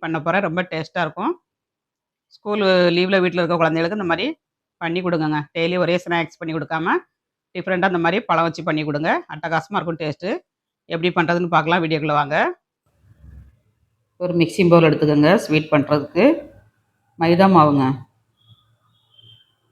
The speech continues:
நூத்தம்பது கிராம் எடுத்திருக்கேன். ரெண்டு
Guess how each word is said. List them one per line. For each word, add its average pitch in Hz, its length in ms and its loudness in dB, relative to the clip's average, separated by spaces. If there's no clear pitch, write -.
நூத்தம்பது 160 400 2
கிராம் 156 160 6
எடுத்திருக்கேன். 147 480 4
ரெண்டு 175 160 6